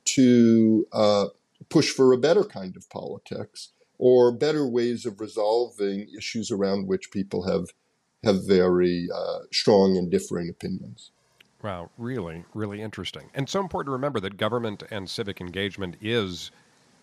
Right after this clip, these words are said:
Speaker 2: really about all of us together as opposed to something that's happening, you know, with, with people in the government.
Speaker 1: Definitely.
Speaker 2: Hey,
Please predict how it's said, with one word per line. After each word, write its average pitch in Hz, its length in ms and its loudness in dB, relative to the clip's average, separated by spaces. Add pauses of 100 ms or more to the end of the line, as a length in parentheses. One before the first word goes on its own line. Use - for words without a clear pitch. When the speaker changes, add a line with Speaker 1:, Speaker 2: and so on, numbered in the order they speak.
Speaker 2:
really 113 280 -2
about 98 200 -2
all 101 260 -2
of 90 100 -6
us 95 180 -4
together 90 560 -8
as 85 120 -12
opposed 98 420 -10
to 87 260 -12 (100)
something 98 520 -8
that's 85 160 -10
happening, 87 600 -10 (140)
you 101 80 -6
know, 80 240 -10 (480)
with, 101 180 -8 (120)
with - 180 -6
people 107 240 -10
in 87 80 -10
the 78 60 -16
government. 80 400 -12 (440)
Speaker 1:
Definitely. 98 540 2 (280)
Speaker 2:
Hey, - 140 -16